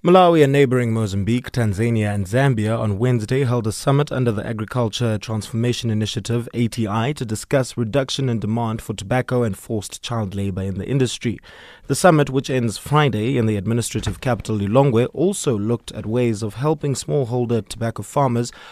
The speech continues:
transition from alternative livelihoods.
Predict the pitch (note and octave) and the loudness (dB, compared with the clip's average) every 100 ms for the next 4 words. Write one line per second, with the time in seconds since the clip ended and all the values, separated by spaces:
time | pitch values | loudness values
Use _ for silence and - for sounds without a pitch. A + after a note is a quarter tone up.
0 | - - F3 E3+ G3+ C3+ G#2 - - B2+ | -14 -4 -2 0 -2 -2 -6 -10 -6 -2
1 | G#2+ G#2+ F#2 A#2+ C3 G#2+ A2+ G#2+ C3 A#2 | -2 -2 -6 -6 -4 -4 -4 -2 -2 0
2 | A2 F#2+ - | -2 -4 -8